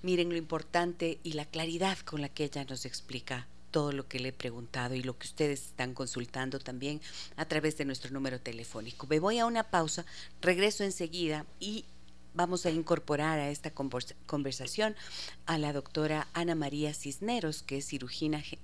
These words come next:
cirugi-, cirugina, qué horror, cirujana, perdón, <laughs> cirujana general especializada en cirugía laparoscópica y bariátrica. Y le vamos a preguntar a ella qué tan recomendable es esto o no, porque para poder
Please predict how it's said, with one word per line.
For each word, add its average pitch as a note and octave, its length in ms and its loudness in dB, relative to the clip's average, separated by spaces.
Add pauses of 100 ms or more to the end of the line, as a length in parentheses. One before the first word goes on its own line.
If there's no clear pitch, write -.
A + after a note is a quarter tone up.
(140)
cirugi-, E3+ 500 -4 (120)
cirugina, C3+ 680 -6
qué C#3+ 140 -6
horror, C3 300 -6 (360)
cirujana, C4+ 760 4
perdón, C3+ 320 4 (480)
<laughs> - 420 -8
cirujana B3 600 8
general F3+ 500 4
especializada D#3 800 2
en D#3+ 100 2
cirugía D#3+ 540 2
laparoscópica D#3 1040 0
y D3 140 -2
bariátrica. C3 840 -6 (480)
Y A3+ 100 -2
le A3+ 100 4
vamos B3 240 6
a F#3+ 100 -2
preguntar D#3 540 4
a E3+ 100 4
ella F#3 320 -2 (100)
qué G#3 160 0
tan G3+ 600 0
recomendable D#3+ 720 -2
es F3+ 100 -6
esto F#3+ 340 -4
o C#3+ 100 -2
no, C4+ 260 0
porque - 320 -4 (640)
para E3 240 4
poder E3 520 6